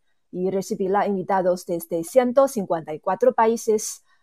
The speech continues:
regiones y organizaciones internacionales. Más de tres mil cuatrocientos expositores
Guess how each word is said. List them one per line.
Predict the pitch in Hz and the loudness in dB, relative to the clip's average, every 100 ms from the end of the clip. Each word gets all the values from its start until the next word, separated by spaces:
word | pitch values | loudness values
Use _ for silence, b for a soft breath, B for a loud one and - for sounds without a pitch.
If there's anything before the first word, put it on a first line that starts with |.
| _ | _
regiones | 185 180 - 240 240 233 226 - 180 | -6 -6 2 4 4 0 -2 -6 -8
y | 180 - | -8 -6
organizaciones | 185 175 175 180 - 196 175 175 | -6 -6 -10 -12 -6 -4 -4 -6
internacionales. | 170 165 165 160 - 156 160 151 151 - - _ _ _ | -10 -10 -10 -12 -14 -14 -12 -10 -10 -12 -16 _ _ _
Más | 220 240 247 | -2 -2 0
de | 294 | -4
tres | 294 208 196 220 | 2 2 4 0
mil | 254 269 | 0 0
cuatrocientos | 208 185 - 190 208 202 190 202 - - | -2 0 -2 0 0 0 -2 -4 -4 -10
expositores | - 214 208 170 170 160 151 - - | -8 -8 -6 -6 -4 -4 -6 -8 -16